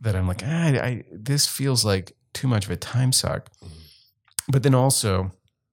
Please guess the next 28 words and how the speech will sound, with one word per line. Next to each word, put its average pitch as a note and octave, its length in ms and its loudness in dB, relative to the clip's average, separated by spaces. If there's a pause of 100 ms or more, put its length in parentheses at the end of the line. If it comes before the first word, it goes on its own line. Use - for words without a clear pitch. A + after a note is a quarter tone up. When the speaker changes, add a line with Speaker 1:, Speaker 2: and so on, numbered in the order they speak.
(480)
Speaker 1:
that - 300 -6
bigger G2 560 2 (480)
sense, - 680 2 (100)
right? E2+ 320 -2
That, F2 260 -4 (320)
that, F2+ 300 -6
um, F2 420 -6 (1040)
there A#2 220 2
are A2+ 60 4
some D#3+ 260 4
things B2 380 2
that G2+ 260 0
you A#2+ 200 2
might C#3 320 2
be A2 220 4
able B2 280 4
to - 140 -2
manage G2 580 4
well, A2+ 540 -2 (840)
but A#2 220 0
the G#2+ 80 -2
fact B2 520 0
that G#2+ 200 0
they G#2 160 2
chew B2+ 420 2
up A2 240 4 (520)
most B2 480 2
people G2 680 0